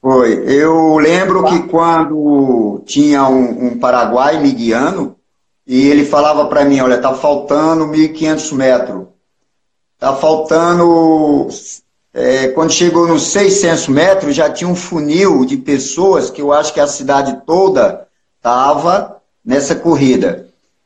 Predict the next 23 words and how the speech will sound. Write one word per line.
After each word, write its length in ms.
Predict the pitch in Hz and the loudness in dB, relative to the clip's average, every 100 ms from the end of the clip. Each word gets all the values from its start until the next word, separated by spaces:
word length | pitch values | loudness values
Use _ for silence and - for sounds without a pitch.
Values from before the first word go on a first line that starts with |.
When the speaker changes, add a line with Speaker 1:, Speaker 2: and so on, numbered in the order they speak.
| _ - | _ -4
Speaker 1:
Aí 360 | 135 156 196 | 0 2 2
ele 140 | 202 190 | 2 0
pediu 340 | 208 190 196 | -2 0 0
pra 180 | 190 170 | 0 0
mim, 200 | 160 147 | 2 2
"Ergue 340 | 151 180 180 | 4 2 0
a 40 | 170 | 0
bandeira 380 | 170 160 170 170 | 0 0 0 0
do 120 | 160 | 0
Brasil." 560 | 160 143 117 123 113 - | 0 0 0 -2 -4 -4
Quando 160 | 143 | -6
eu 80 | 151 | -6
subi 340 | - 156 151 | -8 -8 -2
a 60 | 156 | 0
bandeira 360 | 139 143 143 139 | 0 0 0 -2
do 100 | 127 | -2
Brasil 560 | 131 123 110 117 113 110 | 0 0 -2 -6 -6 -2
pra 160 | 117 | -2
atravessar 640 | 117 123 120 117 113 - 110 | -2 -2 -2 -2 -6 -4 -4
a 40 | |
faixa 340 | - 107 - | -2 -6 -6
de 100 | 101 | -12
chegada, 680 | 104 98 92 120 135 95 - | -12 -8 -2 0 0 -2 -8